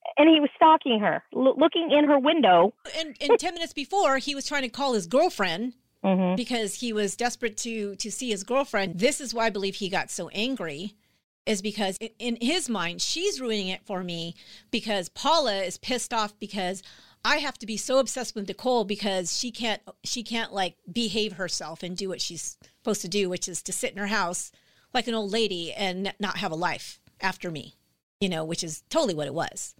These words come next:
Speaker 2: On the
Speaker 1: Yeah.
Speaker 2: way to McDonald's, that was one of the quotes I remember. On the way to McDonald's, he's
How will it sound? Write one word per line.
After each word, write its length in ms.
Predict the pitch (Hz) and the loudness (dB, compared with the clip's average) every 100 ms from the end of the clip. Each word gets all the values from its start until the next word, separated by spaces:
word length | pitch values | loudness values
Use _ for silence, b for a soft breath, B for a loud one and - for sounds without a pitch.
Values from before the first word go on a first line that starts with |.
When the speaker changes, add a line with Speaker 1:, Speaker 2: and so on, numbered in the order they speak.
| _ 311 | _ -2
Speaker 2:
On 100 | 339 | 2
the 60 | |
Speaker 1:
Yeah. 60 | 330 | 4
Speaker 2:
way 100 | 403 | 2
to 160 | 403 | -2
McDonald's, 640 | 339 277 254 294 269 147 - | -6 -6 -2 -2 -2 -6 -2
that 100 | 254 | -2
was 160 | 214 | -2
one 140 | 220 247 | -2 -2
of 60 | |
the 60 | 220 | -2
quotes 240 | 233 220 | -4 -4
I 40 | 214 | -4
remember. 480 | 202 226 220 175 - b b b - | -4 -2 -2 -2 -6 b b b -2
On 100 | 240 | 0
the 60 | |
way 100 | 247 | 2
to 60 | 330 | 0
McDonald's, 540 | 254 214 262 196 - - | -2 -2 -2 -4 -6 -10
he's 360 | - 269 - | -4 -2 -4